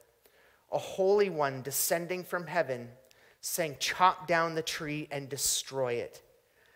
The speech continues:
yet leave the stump with its roots in the ground. But with a band of iron around it in the new grass of the field,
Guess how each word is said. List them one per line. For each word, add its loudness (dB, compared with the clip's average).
yet 4
leave 0
the -2
stump 2
with -2
its -6
roots -2
in -6
the -4
ground. -2
But 6
with 0
a 0
band 2
of 6
iron 4
around 2
it -2
in -6
the -4
new -2
grass 0
of -6
the -2
field, -4